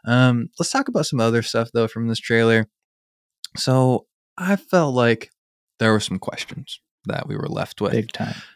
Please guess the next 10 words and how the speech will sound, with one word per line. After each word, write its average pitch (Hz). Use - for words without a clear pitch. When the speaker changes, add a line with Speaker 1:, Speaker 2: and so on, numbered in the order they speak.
Speaker 1:
Um, 101
and 120
starting 135
off, 113
we 110
got 113
the -
big 113
question 104
and 98